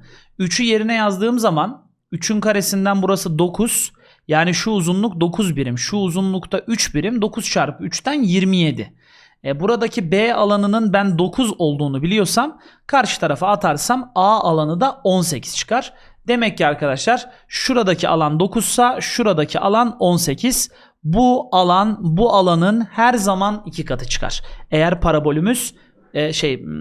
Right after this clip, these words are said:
fonksiyonumuz bir parabolse. Ve burada katsayı da önemli değil. X kare aldım kolay gözüksün ve anlaşılsın diye. Eğer başına iki de alsaydım yine bu alan bu alanın iki katı çıkaracaktı. Yani parabolde,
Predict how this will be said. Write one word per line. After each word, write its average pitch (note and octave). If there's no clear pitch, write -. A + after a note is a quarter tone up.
fonksiyonumuz F#3+
bir F#3
parabolse. D3+
Ve G3
burada B3
katsayı G#3+
da A#3
önemli F#3+
değil. C3+
X -
kare A3
aldım G3
kolay G3
gözüksün F3+
ve E3+
anlaşılsın E3
diye. F3+
Eğer G#3
başına A3
iki -
de G3
alsaydım D#3+
yine E3+
bu A#3
alan E3+
bu A3+
alanın G3
iki G3+
katı D#3
çıkaracaktı. C3
Yani G#3+
parabolde, F#3+